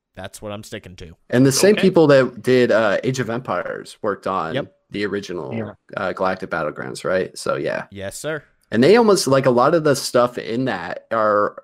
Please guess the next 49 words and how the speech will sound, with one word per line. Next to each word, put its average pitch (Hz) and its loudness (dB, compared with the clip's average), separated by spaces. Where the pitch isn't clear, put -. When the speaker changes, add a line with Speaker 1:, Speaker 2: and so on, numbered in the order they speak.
Speaker 2:
kind 117 -4
of 139 -2
just, 123 -4
like, 104 -4
they 107 -6
had 139 -2
to 117 -2
just 104 -10
come 135 0
up 120 2
with 120 -2
original 107 -4
concepts, 101 -4
like, 69 -12
you 101 -6
know, 82 -10
does 107 -4
this 117 -2
look 117 0
like 147 2
Star 120 2
Wars, 123 4
like 120 2
the 104 -4
buildings 113 -2
and 98 -8
some 127 -4
of 110 -6
the 104 -4
worker 110 -2
droids 113 -2
and 107 -8
stuff - -2
like 107 -4
that? 110 -6
So 60 -6
it's - -8
hella 107 0
interesting, 117 2
but 107 -2
it's 110 -6
def-, 135 0
it's 113 -4
definitely 117 -2
a 95 -6
good 101 -6
R 90 -2
T 71 -12
S. 64 -10